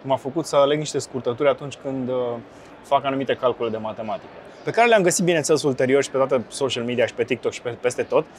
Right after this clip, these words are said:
Tips and tricks, cum să transformi, uh, procente în, uh, în cifre și așa mai departe,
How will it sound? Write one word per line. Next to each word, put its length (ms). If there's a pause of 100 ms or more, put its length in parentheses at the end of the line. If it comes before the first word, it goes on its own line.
(300)
Tips 240
and 140
tricks, 260
cum 160
să 220
transformi, 680
uh, 140 (100)
procente 680 (420)
în, 180
uh, 220 (140)
în 100
cifre 320
și 100
așa 160
mai 140
departe, 480